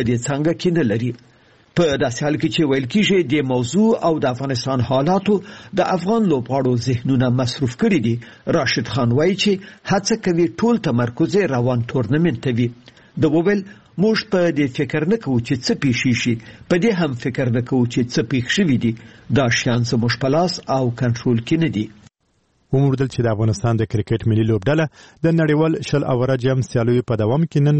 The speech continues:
Speaker 2: له پاکستان سره مخامخېږي. که د انټرنیټ اسانتیا لري، په دې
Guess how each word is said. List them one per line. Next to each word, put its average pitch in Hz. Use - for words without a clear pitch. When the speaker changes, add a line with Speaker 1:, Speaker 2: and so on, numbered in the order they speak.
Speaker 2:
له 131
پاکستان 135
سره 117
مخامخېږي. 101
که 139
د 143
انټرنیټ 131
اسانتیا 120
لري، 117
په -
دې 123